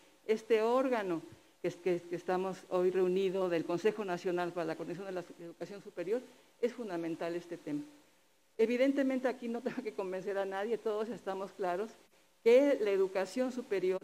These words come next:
y su relación con el desarrollo del conocimiento es fundamental. No se puede pensar en una educación superior de calidad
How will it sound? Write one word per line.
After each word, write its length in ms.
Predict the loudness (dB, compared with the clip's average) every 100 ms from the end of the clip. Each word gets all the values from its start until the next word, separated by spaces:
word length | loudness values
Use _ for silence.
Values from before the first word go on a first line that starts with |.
| -8
y 60 |
su 140 | -2 0
relación 500 | 2 0 -2 -2 -2
con 140 | -4
el 80 | -4
desarrollo 580 | -4 -2 -2 0 0 0
del 100 | -2
conocimiento 760 | -4 -4 -4 -4 -4 -4 -4
es 140 | -4 -6
fundamental. 580 | -6 -8 -8 -6 -6 -6 -14 -20 _ _
No 80 | 2
se 100 | 4
puede 300 | 4 6 6
pensar 540 | 4 0 -2 -4 -2 -2
en 80 |
una 160 | -2 -2
educación 460 | -2 -2 -6 -6 -10
superior 500 | -8 -6 -2 -2 -2
de 140 | -4
calidad 500 | -4 -2 0 0 -2